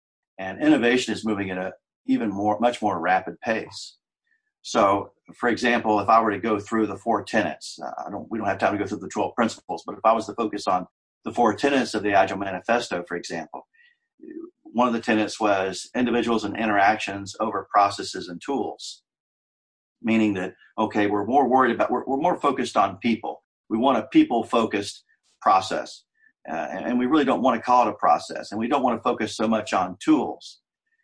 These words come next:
That was the original idea. Uh, but, uh,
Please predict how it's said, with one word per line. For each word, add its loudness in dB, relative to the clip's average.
That 6
was 2
the 2
original 0
idea. -2
Uh, -18
but, -2
uh, 0